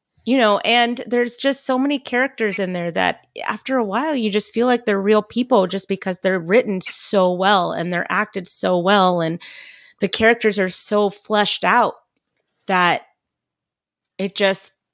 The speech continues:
I don't know. I was really, really sad when it ended 'cause I just felt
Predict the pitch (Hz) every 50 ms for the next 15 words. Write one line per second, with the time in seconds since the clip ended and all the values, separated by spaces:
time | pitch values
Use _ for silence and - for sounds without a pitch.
0 | _ _ - 190 214 226 240 269 233 147 120 190 196 196 202 185 180 180 180 190
1 | 202 196 208 208 185 185 190 190 190 196 - - - 196 185 175 165 160 160 156
2 | 160 - - _ _ _ _ _ _ _ _ _ - 185 185 185 185 214 269 285
3 | 233 190 160 156 165 - _ _ _ - 220 190 - 202 196 - 214 196 - -
4 | - 214 202 196 190 -